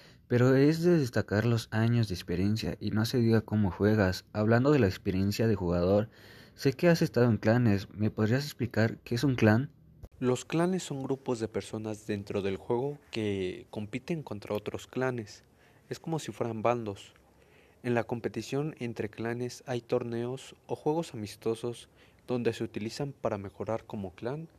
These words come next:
Speaker 1: Gracias por explicarlo, era para esa gente que no sabía. Aparte de hablando de clanes, sé que estuviste en uno llamado Invitos en Battlefield. Cuéntame,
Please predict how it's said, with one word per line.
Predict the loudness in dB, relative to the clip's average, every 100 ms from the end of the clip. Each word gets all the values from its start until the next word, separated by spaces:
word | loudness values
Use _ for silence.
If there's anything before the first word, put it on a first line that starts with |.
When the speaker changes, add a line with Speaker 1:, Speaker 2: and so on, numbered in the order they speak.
| _ _ _ _ _ _
Speaker 1:
Gracias | 0 2 0
por | -2 2
explicarlo, | 2 0 -2 2 2 4 2 0
era | 2 2
para | 4 4 4
esa | 4 0
gente | -2 -4
que | -4 -2
no | -2
sabía. | 0 2 2 2 -2 -6
Aparte | -4 -2 -2 2 4
de | 6 4 0 -4
hablando | -2 4 4 6 4
de | 2
clanes, | 2 4 4 2
sé | 0 -4
que | -4
estuviste | 2 2 2 -2 -4
en | 0 2
uno | 4 4
llamado | 4 4 4 2 2
Invitos | -4 2 2 4 0 0 -8 -20 -20 -20 _
en | -2 2
Battlefield. | 2 2 0 0 -2 -4 -20
Cuéntame, | -4 -2 2 2 2 0